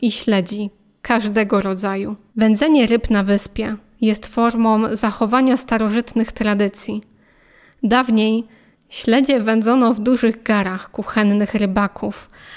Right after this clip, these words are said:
ale później istniały już lepsze rozwiązania i w rybackich wioskach wybudowano specjalne wędzarnie.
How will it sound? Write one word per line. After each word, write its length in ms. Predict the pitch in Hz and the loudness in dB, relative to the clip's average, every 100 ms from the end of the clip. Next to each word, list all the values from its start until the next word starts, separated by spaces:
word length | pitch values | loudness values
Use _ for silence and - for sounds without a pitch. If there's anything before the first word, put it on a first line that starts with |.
| - | -12
ale 240 | - 208 196 | -4 -2 0
później 640 | 277 285 - 220 202 - | 4 2 4 0 0 -2
istniały 500 | 220 - 233 240 247 | -6 -2 0 2 4
już 240 | 240 226 262 | 2 0 0
lepsze 380 | 233 240 220 | 0 0 -4
rozwiązania 800 | 196 190 196 196 196 196 190 185 - - - - _ | -2 -2 -2 0 0 0 0 -4 -8 -20 -20 -20 _
i 120 | 240 208 | -2 0
w 40 | |
rybackich 640 | 214 202 254 - - 196 | 2 2 0 -2 -4 -4
wioskach 680 | 202 214 220 - 208 202 - - _ - | 0 -2 -2 -2 -2 -2 -8 -20 _ -6
wybudowano 720 | 208 202 220 214 214 240 233 | 0 0 0 0 2 2 2
specjalne 680 | 220 - 202 - 226 226 214 | 0 -4 -4 0 2 4 2
wędzarnie. 720 | 214 208 208 190 - 208 214 | 2 0 0 -4 -4 -8 -10